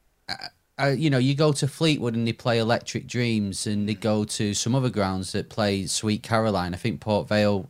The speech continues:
Speaker 1: when I went last year, did it. And I think songs like that encourage the away support to sing as well. And it's nice having the full stadium sort of in a joyous mood. But when you then look at the likes of Sheffield United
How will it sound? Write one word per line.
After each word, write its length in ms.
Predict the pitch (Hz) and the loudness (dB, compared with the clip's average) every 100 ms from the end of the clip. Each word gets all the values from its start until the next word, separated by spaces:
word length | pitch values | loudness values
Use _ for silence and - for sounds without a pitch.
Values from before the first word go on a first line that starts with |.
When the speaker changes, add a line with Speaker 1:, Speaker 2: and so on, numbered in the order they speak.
| - | -10
Speaker 1:
when 160 | 101 98 | -6 -4
I 40 | |
went 120 | 95 | -2
last 180 | 98 - | -4 0
year, 160 | 120 113 | 2 2
did 160 | 98 | 0
it. 120 | 87 113 | -2 -2
And 140 | 117 - - - - | -2 -4 -20 -12 -4
I 60 | |
think 240 | 135 180 - | -2 0 0
songs 440 | - 185 196 170 | 2 4 2 4
like 260 | 170 131 120 | 6 6 6
that 300 | 156 117 - | 6 6 4
encourage 500 | 117 - 135 131 - | -2 2 2 2 0
the 100 | 123 | 0
away 280 | 110 120 135 | 2 2 2
support 500 | - 127 113 98 - | -2 -4 -2 -2 -2
to 80 | |
sing 340 | - 110 101 95 | -4 -2 -2 -4
as 160 | 90 110 | -4 0
well. 380 | 110 90 73 - _ _ 113 | 0 0 -4 -12 _ _ -2
And 100 | 120 | 0
it's 200 | - 127 | 0 0
nice 360 | 135 151 135 | 2 2 2
having 220 | 139 123 | 0 0
the 80 | 113 | -2
full 260 | - 120 110 | -2 -2 -2
stadium 580 | - 117 113 113 104 95 | -2 -2 -2 -2 -6 -4
sort 320 | - 101 82 | -2 0 0
of 100 | 95 | 0
in 100 | 98 | 0
a 160 | 92 87 _ _ | -2 -6 _ _
joyous 440 | - 104 98 95 104 | 0 2 2 0 0
mood. 400 | 110 95 87 - | 2 0 -4 -4
But 220 | 104 101 - - _ | -4 -4 -10 -20 _
when 300 | - 120 139 156 | -8 0 2 2
you 120 | 147 | 4
then 240 | 139 135 | 4 4
look 240 | 123 127 - | 4 0 0
at 120 | 117 | -2
the 80 | 107 | 0
likes 280 | 107 95 - | 0 0 -4
of 80 | - | -6
Sheffield 440 | 110 95 104 90 | -4 -4 -6 -4
United 800 | 98 113 123 120 - 113 110 104 | -2 0 0 0 -2 0 0 -2